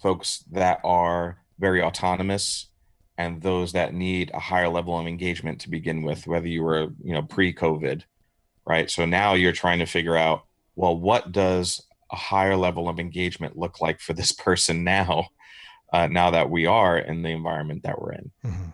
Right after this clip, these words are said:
Speaker 1: Some of those are basic things like you would figure out that you'd, you'd do with them anyway once you understand whether, you know, if, if you're the type of organization that uses disc profiles or
Speaker 2: Mm-hmm.
Speaker 1: Myers-Briggs types, things like that, to, to try to understand your employee a little bit.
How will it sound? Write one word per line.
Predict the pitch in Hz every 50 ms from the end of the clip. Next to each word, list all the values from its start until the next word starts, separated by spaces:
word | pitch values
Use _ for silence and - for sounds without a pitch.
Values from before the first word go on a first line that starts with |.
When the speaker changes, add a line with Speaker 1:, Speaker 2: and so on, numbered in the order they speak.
| -
Speaker 1:
Some | - 123 127 135
of | 135
those | 131 127 117 110
are | 107
basic | 90 82 107 107 107 - 113 92 -
things | 101 92 95 104 98 87
like | 90 87 73
you | - 95 92
would | 90 87
figure | - - 90 85 87 85
out | 82 85 87 87 - - - _ _ _ _ _ _ _ -
that | 90 69 71
you'd, | 85 87 82 - -
you'd | - 90 87 82
do | - 92 92
with | 85 90 87 -
them | 87 85 85
anyway | 82 85 87 87 90 87 85
once | 85 85 85 85 85 -
you | - 85
understand | 85 82 82 78 - - 82 82 80 78 80 82
whether, | 82 80 76 76 76 78 78 - _ _ _ _
you | 76
know, | 76 76
if, | 73 73 - - -
if | - - -
you're | - 78
the | 76 76
type | - - 80 78 -
of | 76
organization | 78 78 85 82 80 - 76 78 - - 78
that | 76 -
uses | - 78 78 - 80 -
disc | - - 76 78 - - -
profiles | - 76 73 76 - 76 73 76 76 71 71 69 73 76 80 82
or | 78 - - - - - - _ _ _ -
Speaker 2:
Mm-hmm. | 101 82 - 104
Speaker 1:
Myers-Briggs | 92 87 80 78 76 - - - 82 82 80 -
types, | - - 80 80 78 -
things | - - 87 85 -
like | 82 78 -
that, | - 82 82 85 - -
to, | - 85 73 - -
to | - -
try | 78 - - 87 85
to | 82 - -
understand | 87 85 82 85 82 - - - 85 87 87 85 80 80 80 - - _
your | _ 82 80 78
employee | 76 73 76 - 85 87 90 90 85
a | 78 73
little | 80 80 78 80
bit. | - - 78 78 -